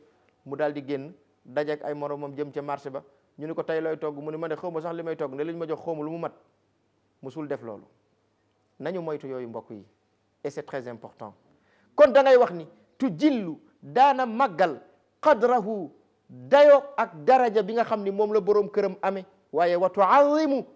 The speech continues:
daan na, daan na màggal itam amrahu, mbiram. Musul nangoo tuutil borom këram,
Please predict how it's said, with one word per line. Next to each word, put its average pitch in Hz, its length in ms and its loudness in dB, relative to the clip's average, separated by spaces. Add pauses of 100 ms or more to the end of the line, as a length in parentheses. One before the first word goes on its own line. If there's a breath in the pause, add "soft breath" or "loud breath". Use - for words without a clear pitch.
(120)
daan 226 300 4
na, 226 140 0
daan 214 280 0
na 233 100 0
màggal 226 400 0
itam 240 300 0 (580)
amrahu, 254 440 6
mbiram. 277 240 2
Musul 262 360 -4
nangoo 233 320 0
tuutil 233 360 -6
borom 170 260 -2
këram, 127 200 -6